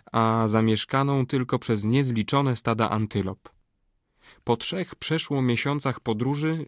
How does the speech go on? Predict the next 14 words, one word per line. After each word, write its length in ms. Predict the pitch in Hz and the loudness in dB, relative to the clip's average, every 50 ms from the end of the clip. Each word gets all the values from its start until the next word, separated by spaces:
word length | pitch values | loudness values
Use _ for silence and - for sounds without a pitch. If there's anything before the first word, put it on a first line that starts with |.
| - - | -4 -2
ludziom 580 | 113 120 131 120 110 110 117 117 127 139 139 | 2 2 2 2 2 2 2 2 2 2 2
należał 440 | 131 120 113 120 123 131 131 131 127 | 4 4 4 2 2 2 2 2 0
się 280 | - - 135 131 131 117 | 0 0 0 0 0 0
dłuższy 580 | - 113 117 123 151 156 - - - - 156 147 | -2 -2 -2 -2 -2 -2 -4 -4 -2 0 0 0
odpoczynek, 640 | - - - 151 143 - 147 117 98 98 - - - _ _ _ _ _ _ _ _ - | 0 0 0 0 2 4 4 2 2 2 -2 -8 -16 _ _ _ _ _ _ _ _ -2
więc 280 | 101 104 104 104 - - | 0 0 2 0 0 -2
kapitan 460 | - 110 - 123 117 135 131 127 120 | -4 -2 -2 -2 -2 0 2 2 4
Glenn, 380 | 113 117 104 101 101 113 123 - _ _ _ _ _ _ - | 4 6 6 6 4 2 -2 -6 _ _ _ _ _ _ -2
odkrywszy 600 | 110 107 - - - 156 143 - - 147 127 117 | -2 -2 0 -2 -2 -2 -2 0 0 2 4 6
niewielkie 640 | 113 110 104 123 147 165 175 - - 160 147 139 | 6 4 4 4 2 0 -2 -2 -2 -2 0 2
jeziorko 680 | 127 120 113 107 113 127 127 113 110 - - 107 104 - | 4 4 4 4 4 4 4 4 2 0 0 0 0 2
obfitujące 760 | 101 104 - - 117 110 - 120 117 117 117 117 117 - 113 | 0 -2 -4 -4 -4 -4 -2 0 0 0 0 0 0 0 -2
w 80 | 101 98 | -2 -4
zdrową, 600 | 92 104 113 113 110 104 101 101 101 107 113 | -4 0 2 4 4 4 4 2 2 0 0